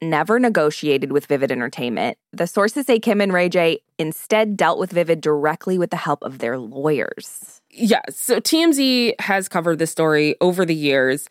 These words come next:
Speaker 2: And they've reported that the Kardashians claimed they never signed off on the tape, although T M Z does say Vivid could never have released it without Kim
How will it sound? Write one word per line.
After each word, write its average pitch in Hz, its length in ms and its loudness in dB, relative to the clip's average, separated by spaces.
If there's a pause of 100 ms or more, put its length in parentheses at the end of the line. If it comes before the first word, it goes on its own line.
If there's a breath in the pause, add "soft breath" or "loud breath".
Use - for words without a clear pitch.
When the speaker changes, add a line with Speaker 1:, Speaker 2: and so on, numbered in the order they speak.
(460 soft breath)
Speaker 2:
And 220 80 2
they've 226 140 2
reported 254 360 2
that 277 80 -8
the 226 80 -2
Kardashians 165 840 0
claimed 160 400 0
they 160 140 0
never 156 300 0
signed 147 360 -2 (140)
off 131 280 0
on 233 120 2
the 269 80 2
tape, 269 400 -2 (480 soft breath)
although 220 600 4
T 214 160 0
M 190 80 0
Z 185 160 0
does 175 260 0
say 175 160 2
Vivid 165 420 0
could 165 160 -2
never 160 340 0
have 156 200 -2
released 147 380 -2
it 151 100 0
without 147 480 -2
Kim 147 400 -2